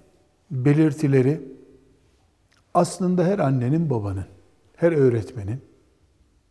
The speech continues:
kendisinin de yaşadığı belirtiler olduğu halde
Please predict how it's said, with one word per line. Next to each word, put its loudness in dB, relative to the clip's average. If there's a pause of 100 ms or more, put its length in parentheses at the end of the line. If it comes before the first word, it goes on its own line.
(1040)
kendisinin 4
de 4
yaşadığı 0
belirtiler -4
olduğu -6
halde -8